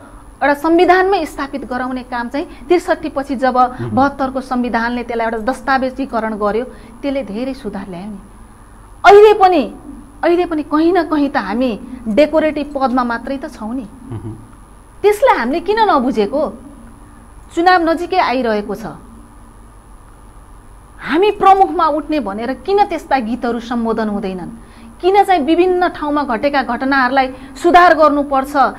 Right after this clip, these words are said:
Speaker 1: यसमा आवाज उठाउँ भनेर किन त्यस्ता गीतहरू सम्बोधन हुँदैनन्? खालि लाउने र खाने त्यस्ता खाले गीतहरू मात्रै किन सम्बोधन हुन्छन्? सुन्दरताका मात्रै बढी। हामी यसै पनि त सुन्दर छौँ नि,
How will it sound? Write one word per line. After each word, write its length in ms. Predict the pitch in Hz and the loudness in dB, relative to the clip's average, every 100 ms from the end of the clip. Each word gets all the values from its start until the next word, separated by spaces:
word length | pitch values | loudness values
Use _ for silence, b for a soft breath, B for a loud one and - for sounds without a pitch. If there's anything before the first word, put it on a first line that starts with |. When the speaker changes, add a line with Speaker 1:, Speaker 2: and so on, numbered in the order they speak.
| B - | B -4
Speaker 1:
यसमा 340 | 370 392 339 | -2 -2 -2
आवाज 400 | 311 269 277 277 | 0 0 0 -2
उठाउँ 280 | 262 269 262 | -4 -6 -6
भनेर 280 | 214 202 254 | -6 -8 -10
किन 280 | 233 403 427 | -4 0 0
त्यस्ता 320 | 370 - 285 | -2 -4 -6
गीतहरू 380 | 226 254 220 220 | -4 -4 -4 -4
सम्बोधन 480 | 247 233 226 220 | -6 -6 -6 -4
हुँदैनन्? 380 | 202 196 185 170 151 - - - - - b b b | -6 -6 -8 -10 -12 -18 -20 -20 -20 -20 b b b
खालि 220 | - 359 | -2 0
लाउने 360 | 330 302 320 320 | 2 0 0 -2
र 100 | 311 | -4
खाने 500 | 302 - 294 330 359 294 - - b b - - | -6 -4 -2 -2 -4 -10 -16 -16 b b -16 0
त्यस्ता 300 | 392 403 359 | 0 2 -2
खाले 280 | - 302 262 | -2 -4 -4
गीतहरू 320 | 262 240 220 | -4 -4 -4
मात्रै 260 | 254 240 | -6 -6
किन 220 | 254 339 330 | -6 -4 -4
सम्बोधन 460 | 277 226 220 208 | -6 -6 -6 -6
हुन्छन्? 260 | 175 175 - B B B B | -8 -12 -14 B B B B
सुन्दरताका 680 | - 381 392 403 403 339 330 | -6 -2 4 4 4 0 0
मात्रै 260 | 294 294 294 | -2 -4 -4
बढी। 240 | 262 214 | -4 -4
हामी 300 | 196 208 349 | -4 -2 -2
यसै 300 | 392 392 440 | -2 -2 -2
पनि 200 | 415 453 | -2 -2
त 100 | 415 | -4
सुन्दर 320 | 415 330 285 | -4 -2 0
छौँ 240 | 277 254 226 | -2 -4 -4
नि, 240 | 349 220 | -4 -6